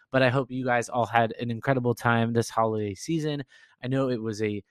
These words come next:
challenging one for a lot of families with the covid outbreaks and everything. So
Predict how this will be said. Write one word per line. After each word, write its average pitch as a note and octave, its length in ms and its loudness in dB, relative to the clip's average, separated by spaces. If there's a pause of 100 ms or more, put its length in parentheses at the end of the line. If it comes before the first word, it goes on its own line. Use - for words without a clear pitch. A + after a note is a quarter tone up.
(180)
challenging C#3 440 0
one C3 180 0
for B2+ 140 -2
a A#2 80 2
lot A#2 240 0
of A2+ 100 -8
families A#2 560 -6
with G#2 220 -4 (140)
the A2 500 -6 (100)
covid D3 380 6
outbreaks B2+ 540 0
and A#2 80 -10
everything. A#2 360 -2
So G#2+ 360 0